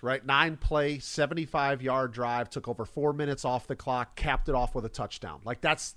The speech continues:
that's how you win games at any level, right? Not just in the N F L.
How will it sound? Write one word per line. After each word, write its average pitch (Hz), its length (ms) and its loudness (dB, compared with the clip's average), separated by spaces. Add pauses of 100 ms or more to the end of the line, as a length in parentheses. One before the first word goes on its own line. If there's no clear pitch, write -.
that's 170 240 2
how 175 140 4
you 165 240 2
win 156 380 2
games 143 340 0
at 120 120 0
any 165 200 6
level, 110 420 0
right? 139 180 2
Not 170 160 6
just 165 220 -4
in 156 80 -2
the 143 220 -2
N 139 80 0
F 120 180 0
L. 135 300 4